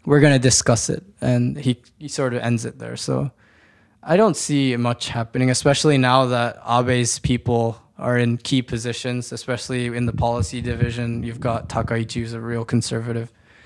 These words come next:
I don't see a lot happening on that end either. So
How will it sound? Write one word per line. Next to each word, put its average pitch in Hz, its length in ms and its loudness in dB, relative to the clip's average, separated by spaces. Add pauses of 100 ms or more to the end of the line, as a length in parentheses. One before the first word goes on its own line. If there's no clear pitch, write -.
(200)
I 131 140 -2
don't 131 240 0
see 120 420 -6
a 120 140 -12
lot 113 260 -2
happening 113 400 -2
on 113 200 -4
that 113 200 -8
end 113 240 -6
either. 123 340 -12
So 131 400 -10